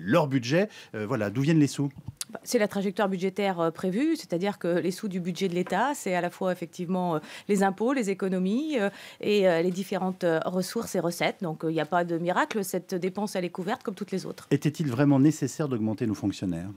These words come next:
Speaker 2: Oui. Oui, parce que, euh, le gel du point d'indice, euh, il date de deux mille dix. Euh, depuis deux mille dix, donc, les fonctionnaires n'ont connu aucune augmentation liée au point, euh, au point d'indice. Et donc aujourd'hui,
Speaker 1: Ils ont de
Speaker 2: il
Speaker 1: l'avancement
Speaker 2: fallait
Speaker 1: cha-, pardonnez-moi, ils ont de l'avancement chaque année,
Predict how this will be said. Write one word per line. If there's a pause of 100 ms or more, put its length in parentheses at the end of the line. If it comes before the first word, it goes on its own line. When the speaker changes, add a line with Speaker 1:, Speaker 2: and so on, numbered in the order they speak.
(380)
Speaker 2:
Oui. (300)
Oui, (160)
parce
que,
euh,
le
gel
du
point
d'indice,
euh,
il
date
de
deux
mille
dix. (640)
Euh,
depuis
deux
mille
dix,
donc,
les
fonctionnaires
n'ont
connu
aucune
augmentation
liée
au
point,
euh,
au
point
d'indice. (340)
Et
donc
aujourd'hui,
Speaker 1:
Ils
ont
de
Speaker 2:
il
Speaker 1:
l'avancement
Speaker 2:
fallait
Speaker 1:
cha-,
pardonnez-moi,
ils
ont
de
l'avancement
chaque
année,